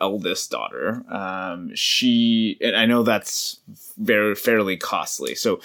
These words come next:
what are some of the things that you might be able to do to try to save there?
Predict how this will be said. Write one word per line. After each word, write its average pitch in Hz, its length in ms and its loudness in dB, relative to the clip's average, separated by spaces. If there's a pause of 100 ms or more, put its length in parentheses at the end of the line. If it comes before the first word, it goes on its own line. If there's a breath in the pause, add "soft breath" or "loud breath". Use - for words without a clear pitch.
(240 loud breath)
what 170 180 6
are 208 60 6
some 165 200 2
of 143 80 6
the 120 80 4
things 120 220 4
that 110 100 4
you 104 120 2
might 104 220 2
be 95 140 0
able 90 220 -2
to 78 60 -4
do 87 240 -8
to 82 120 -6
try 82 300 -4
to 62 220 -6
save 73 480 -8
there? - 580 -10